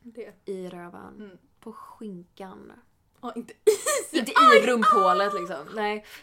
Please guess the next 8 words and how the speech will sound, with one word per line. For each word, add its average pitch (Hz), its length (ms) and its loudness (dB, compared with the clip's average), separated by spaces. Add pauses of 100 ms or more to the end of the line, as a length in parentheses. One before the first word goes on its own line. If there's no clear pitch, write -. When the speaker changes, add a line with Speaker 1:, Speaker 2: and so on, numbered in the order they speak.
(140)
Speaker 2:
Utan 269 320 -2
på 285 80 2
skinkan, 277 880 -2
<laughs> - 0 -
obviously. 247 960 -8 (2000)
Hur 330 100 -4
som 302 220 -6
helst. 254 400 -6